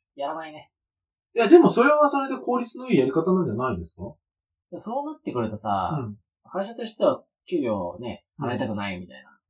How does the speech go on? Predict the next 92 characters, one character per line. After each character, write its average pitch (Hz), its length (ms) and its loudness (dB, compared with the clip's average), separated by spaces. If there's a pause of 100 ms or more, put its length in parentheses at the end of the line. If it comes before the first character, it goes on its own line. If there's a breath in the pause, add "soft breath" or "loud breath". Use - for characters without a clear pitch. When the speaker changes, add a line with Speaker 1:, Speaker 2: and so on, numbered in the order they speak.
(140)
Speaker 1:
こ 113 80 -10
と 104 60 -6
も 185 60 -8
出 277 100 -6
て - 60 -8
く - 40 -6
る - 60 -6
わ - 80 -8
け - 80 -18
じ - 60 -20
ゃ - 20 -20
ん。 - 20 -20 (560)
Speaker 2:
ま 226 120 2
あ 220 40 0
で 240 60 2
も、 180 80 6 (240)
う 160 180 4
ん、 127 40 0
ま 117 160 0
あ 95 40 -2
ね。 175 300 -2 (140)
ま 98 120 -8
あ 95 60 -4
ね。 156 220 -8 (180)
Speaker 1:
ね。 - 280 -10 (680)
で 131 60 -14
も 120 80 -12
そ 175 100 -4
れ 196 140 2
を、 196 580 0
ま 170 120 2
あ - 80 -4
で 135 60 -6
も 123 80 -6
ど 220 100 0
う - 40 2
な 254 120 2
ん - 20 -2
だ 101 80 -2
ろ 90 40 -6
う 107 40 -8
ね。 226 180 -12 (420)
も 247 80 -4
し、 240 280 -8 (120)
会 240 120 -8
社 311 80 -4
に 311 100 0
い - 20 -14
て 370 80 2
も 143 180 2
同 180 80 2
じ 226 80 -2
か 277 80 2
も 185 80 2
し 127 40 -8
れ 123 60 -8
な 143 80 -4
い 131 60 -8
け - 60 -8
ど - 80 -8
ね。 - 180 -20 (720 soft breath)
Speaker 2:
ま 196 80 4
あ、 180 40 6
そ 180 140 4
こ、 180 80 12
Speaker 1:
や 196 60 8
る、 202 60 -8
や 202 120 -4
ら 233 100 -4
な 262 80 -4
い 254 60 -2
人 - 100 -4
や - 80 2
ら 113 80 -2
な 117 100 -6
い - 60 -6
じ - 60 -14
ゃ - 20 -20
ん。 - 40 -20 (100)
Speaker 2:
そ 196 180 6
う - 60 2
そ 135 160 -2
う - 40 -10
そ 131 100 -6
う。 135 60 -10
で、 156 80 -6
そ 202 140 0
こ 381 140 8
で 392 100 6
言 359 180 8
う 339 40 -20
と、 - 320 6